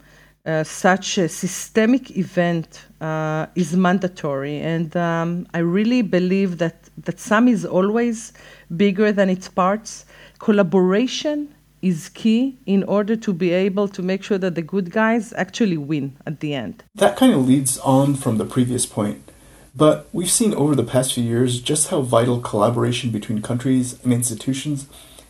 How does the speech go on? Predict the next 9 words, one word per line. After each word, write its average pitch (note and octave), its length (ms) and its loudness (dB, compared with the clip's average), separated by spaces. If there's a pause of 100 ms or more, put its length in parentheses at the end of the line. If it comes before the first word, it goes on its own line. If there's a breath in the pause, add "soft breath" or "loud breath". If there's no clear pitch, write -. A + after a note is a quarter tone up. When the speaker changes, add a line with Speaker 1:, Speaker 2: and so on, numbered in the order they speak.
(100)
Speaker 2:
has D3+ 160 2
been C#3+ 480 2
in C3 160 4
solving C3 560 4
cross-border C3+ 520 -2
public C3 260 -4
crises. - 560 -2 (680 soft breath)
Now, B2+ 460 6
obviously, E3+ 760 0